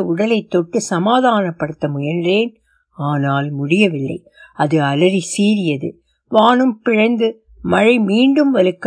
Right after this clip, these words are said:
ஆரம்பித்தது. அந்த உருவம் மெல்ல நகர்ந்து அங்கிருந்து விலகி அலைகளில் மிதந்து தூரமாய் சென்றது. பின்னர் நான் கண்டது மழை நனையும் அலைகளை மட்டுமே. அதன் பிறகு அந்த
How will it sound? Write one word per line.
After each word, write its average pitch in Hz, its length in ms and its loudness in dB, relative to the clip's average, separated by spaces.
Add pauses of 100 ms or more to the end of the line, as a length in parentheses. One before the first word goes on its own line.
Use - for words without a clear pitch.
ஆரம்பித்தது. 151 680 -2 (480)
அந்த 143 260 -2
உருவம் 233 460 0 (320)
மெல்ல 262 380 4
நகர்ந்து 190 520 2
அங்கிருந்து 196 640 0
விலகி 165 420 0 (440)
அலைகளில் 233 680 4
மிதந்து 175 460 0 (360)
தூரமாய் 220 640 2
சென்றது. 139 500 -4 (600)
பின்னர் 302 340 6
நான் 240 360 0
கண்டது 262 400 0 (420)
மழை 202 380 0
நனையும் 185 460 0 (100)
அலைகளை 185 640 -2
மட்டுமே. 160 560 -2 (640)
அதன் 165 340 -4
பிறகு 214 400 -2 (500)
அந்த 160 220 -2